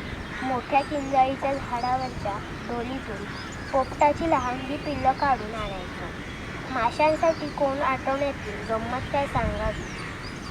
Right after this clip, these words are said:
वाहत्या वाळीला दोन्ही बाजूने मातीचे बांध घालून पाणी अडवायचो आणि माडाच्या सोकानं त्यातलं पाणी उपसून काढायचो. मग त्यात मिळालेले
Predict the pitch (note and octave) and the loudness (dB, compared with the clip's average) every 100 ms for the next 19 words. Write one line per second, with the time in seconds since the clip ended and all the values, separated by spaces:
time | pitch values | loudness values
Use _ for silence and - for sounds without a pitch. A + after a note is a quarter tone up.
0 | - - A3+ A#3+ A#3 D4 D4 C#4 C4 C4 | -8 0 4 4 6 6 8 6 6 4
1 | A3+ A3 A3+ A#3+ D4 D4 C#4 C#4 B3 G#3 | 2 0 -2 0 4 6 6 2 -2 -2
2 | G#3+ A3 G#3+ - - D4 C4+ B3+ B3 C4+ | 0 -2 -2 -6 2 4 6 4 4 0
3 | B3+ G#3+ G3+ A#3 - - B3+ A#3 B3 B3+ | 0 0 -6 -8 -8 0 2 2 2 0
4 | A3+ G#3 G#3 G3+ - - - - - - | 0 2 0 2 4 4 4 0 -4 -2
5 | - - - D#4 E4+ E4 C4 B3 C4+ D#4 | -2 -4 -2 0 2 2 4 6 6 8
6 | D#4 D4+ C#4+ C#4+ A#3+ G3+ - - A3 - | 8 6 4 2 2 -2 -2 0 -2 0
7 | C4+ C#4 A#3+ A3+ A#3 - - A#3+ - G3 | 0 2 2 0 -4 -6 -6 -4 -2 0
8 | F3+ E3+ - - - - - - - - | 0 -4 -8 -8 -8 -8 -6 -6 -6 -6
9 | - - - - - A#3+ A#3+ C#4+ C#4+ C#4 | -8 -8 -8 -8 -2 -2 2 6 6 6
10 | B3 B3+ C#4+ A3+ | 2 2 0 -2